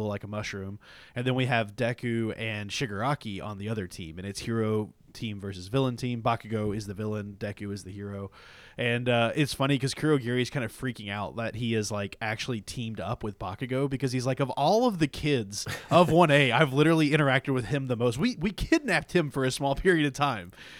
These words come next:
Speaker 1: you know, and Bakugo is just so obsessed with beating Deku that he is not paying attention at all." So Kurogiri's worries are, you know, no, no longer needed 'cause he's just like, "Hey,
Speaker 2: Yeah.
Speaker 1: yo,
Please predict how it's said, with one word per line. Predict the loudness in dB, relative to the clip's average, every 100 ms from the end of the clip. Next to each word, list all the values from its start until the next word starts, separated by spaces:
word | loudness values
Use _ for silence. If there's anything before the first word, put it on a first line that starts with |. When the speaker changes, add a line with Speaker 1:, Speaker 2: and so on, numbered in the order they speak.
| -18 0
Speaker 1:
you | 2
know, | 6 8
and | 6 4 2
Bakugo | 4 4 4 4 6 4 4
is | 0 2
just | 0 0 -2
so | -2 -2 0 2 2 -2
obsessed | -4 -4 -2 0 -2 -2 -4
with | -4
beating | -4 -4 -4
Deku | -4 -6 0 0
that | 0 -4
he | -4 -4
is | -2
not | -4 -2
paying | -2 -2
attention | -4 -6 -6 -6
at | -2
all." | -2 -2 -4 -10 -20 -4
So | 2 4
Kurogiri's | 6 6 6 2 2 2
worries | 2 2 0 0
are, | -2 -2 -4
you | -6
know, | -6 -8 -14 -16 4
no, | 4 8
no | 10
longer | 10 10 6
needed | 6 4 4 2
'cause | 0
he's | 0 0
just | 0 4
like, | 2 4
"Hey, | 2 4
Speaker 2:
Yeah. | 2 6
Speaker 1:
yo, | 6 6